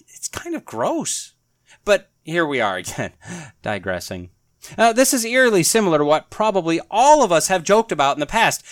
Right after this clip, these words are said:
If the sale is twenty-five percent off, well, if I buy four of them, it's a hundred percent off, and that's free. So I'd be stupid not to buy at least four, or if I buy more, I'm making money at that point.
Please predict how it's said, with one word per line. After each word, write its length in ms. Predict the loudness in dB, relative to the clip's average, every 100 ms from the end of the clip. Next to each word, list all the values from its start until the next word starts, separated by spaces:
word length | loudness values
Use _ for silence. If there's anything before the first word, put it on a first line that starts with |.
| -10
If 100 | -6
the 80 | -2
sale 340 | 0 0 0
is 100 | -2
twenty-five 500 | -4 -4 -2 -2 -2
percent 280 | -2 0 0
off, 400 | 2 0 -2 -6
well, 280 | -2 2 2
if 100 | 0
I 140 | -4
buy 180 | -2 -4
four 240 | -4 -4 -2
of 80 |
them, 160 | -2 -4
it's 80 | -4
a 60 |
hundred 240 | -6 -4 -6
percent 320 | -6 -4 -2
off, 180 | -2 -4
and 100 | -4
that's 260 | -4 -6
free. 500 | -8 -10 -8 -8 -10 -20 -10
So 140 | -2
I'd 100 | 0
be 100 | 0
stupid 420 | 0 0 0 -4 -2
not 200 | -2 -2
to 80 |
buy 180 | 0 0
at 80 | 0
least 240 | -2 -4
four, 260 | -6 -4 0
or 200 | 4 4
if 100 | 4
I 120 | -2
buy 240 | 2 2 0
more, 520 | -2 -2 0 0 -4 -12 _ _ _ -4
I'm 320 | -2 0 0
making 460 | -2 -2 -2 0
money 280 | 0 0 0
at 100 | -2
that 200 | -2 -4
point. 340 | -4 -8 -8